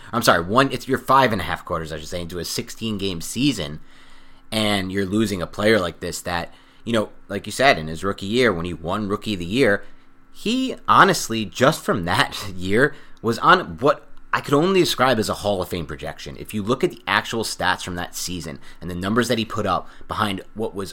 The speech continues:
arguably one of the five worst offensive lines in the league, with an aging quarterback who could not really move the ball that well through the air at that point. But with, in spite of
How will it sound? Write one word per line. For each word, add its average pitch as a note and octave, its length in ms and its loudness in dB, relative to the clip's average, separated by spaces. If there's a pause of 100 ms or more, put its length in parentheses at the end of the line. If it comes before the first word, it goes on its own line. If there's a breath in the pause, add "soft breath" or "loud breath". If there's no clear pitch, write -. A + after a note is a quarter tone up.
(160)
arguably A2+ 540 8
one F2 160 -4
of E2+ 40 -4
the E2+ 60 -8
five G#2 340 4
worst G2+ 240 0
offensive F#2 380 -4
lines F2 260 -2
in E2+ 80 0
the E2+ 60 -2
league, E2 300 -4 (260 loud breath)
with A2+ 160 4
an G#2+ 80 -2 (120)
aging D#3 340 6
quarterback F2+ 500 0
who F2+ 80 -8
could G2+ 180 -8
not E3+ 400 8
really F#2+ 360 -2 (160)
move G#2+ 220 2
the F#2 60 -4
ball F2+ 220 0
that F2 160 0
well F2 160 0
through E2 140 -10
the E2 180 -4
air E2 100 -2
at D#2 120 -6
that C#2+ 180 -6
point. D2+ 320 -10 (500 loud breath)
But B2 160 2
with, C3 320 2
in C3+ 120 0
spite E3 200 6
of A2 120 0